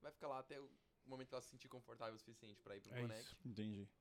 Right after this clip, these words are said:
Speaker 1: E vai ser direcionada lá, vai conhecer gente lá.
Speaker 2: É, então. E antes rolava um duas turmas, né? Tipo, era uma quinta, acho que quinta, né?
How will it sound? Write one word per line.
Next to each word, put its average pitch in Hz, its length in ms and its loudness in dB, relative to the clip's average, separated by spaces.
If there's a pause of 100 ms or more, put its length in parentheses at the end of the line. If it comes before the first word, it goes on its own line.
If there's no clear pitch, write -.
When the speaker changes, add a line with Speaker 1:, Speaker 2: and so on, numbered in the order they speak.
(240)
Speaker 1:
E 110 60 -8
vai 110 140 -2
ser 123 120 -4
direcionada 113 480 0
lá, 107 220 6
vai 98 140 4
conhecer 107 280 -2
gente 101 300 -4
lá. 95 100 2
Speaker 2:
É, 156 60 6
então. 123 320 2
E 139 140 6
antes 151 200 4
rolava 151 320 6
um 147 60 6
duas 170 180 6
turmas, 120 400 4
né? 113 140 0
Tipo, - 180 -4
era 113 120 2
uma 117 160 0
quinta, 165 420 2
acho - 160 -2
que - 140 -18
quinta, 175 340 -6
né? 170 160 -6